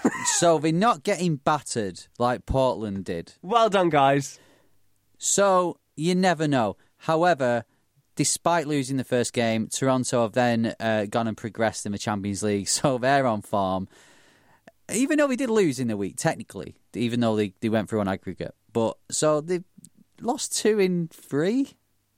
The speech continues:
Speaker 2: May-, so maybe they might, Montreal might get something.
Speaker 1: Okay, thanks for that,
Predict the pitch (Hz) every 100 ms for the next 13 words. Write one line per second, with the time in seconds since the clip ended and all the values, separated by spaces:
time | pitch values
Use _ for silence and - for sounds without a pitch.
0 | _ 151 196 220 214 - 202 196 208 214
1 | 214 196 - - 170 180 185 - - -
2 | 175 175 185 185 180 180 185 - - 202
3 | 202 _ _ _ _ _ _ _ - 117
4 | 110 - 202 143 185 190 - 131 113